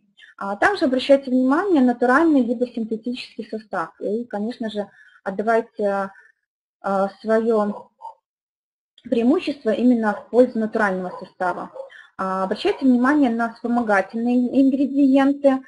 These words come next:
а, какие-либо красители, эм, ароматизаторы. А, обращайте внимание на наличие оболочки, потому что оболочка — это, а, тоже лишняя, она,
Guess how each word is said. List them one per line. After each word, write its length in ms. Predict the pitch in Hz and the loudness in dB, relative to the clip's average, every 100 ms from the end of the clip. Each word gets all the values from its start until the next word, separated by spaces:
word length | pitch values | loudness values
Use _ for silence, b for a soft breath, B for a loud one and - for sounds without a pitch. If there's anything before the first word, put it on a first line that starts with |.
| B B B 208 | B B B -8
а, 240 | 190 185 | -6 -6
какие-либо 540 | 196 196 233 208 185 | -8 -8 -6 -4 -4
красители, 840 | 180 208 208 - 311 - 294 254 262 | -4 -4 -4 -4 -6 -2 0 4 4
эм, 840 | 247 - 190 196 185 185 180 180 | 2 0 -2 -2 -2 -4 -6 -4
ароматизаторы. 880 | 190 196 202 - 226 311 349 247 233 _ _ B B | -4 -2 -4 -4 -2 0 0 -2 -4 _ _ B B
А, 300 | 202 196 196 | -8 -4 -4
обращайте 420 | 196 220 339 349 | -6 -4 -4 0
внимание 480 | 269 254 311 320 247 | 2 4 4 2 2
на 260 | 226 240 262 | 0 0 2
наличие 560 | 240 220 240 254 254 | 2 0 -2 -2 0
оболочки, 640 | 220 202 233 220 190 - - | 2 2 0 0 -4 -10 -20
потому 240 | _ 208 208 | _ -8 -8
что 180 | - 208 | -6 -6
оболочка — 540 | 214 294 523 - - | -2 2 2 0 -4
это, 400 | 208 202 214 202 B B B | -2 -2 -4 -6 B B B
а, 220 | 196 196 196 | -8 -6 2
тоже 500 | 262 208 196 196 - | 4 4 2 -2 -4
лишняя, 640 | 247 269 523 - 381 311 262 | -2 0 0 0 0 2 2
она, 380 | 240 240 220 | 2 0 -2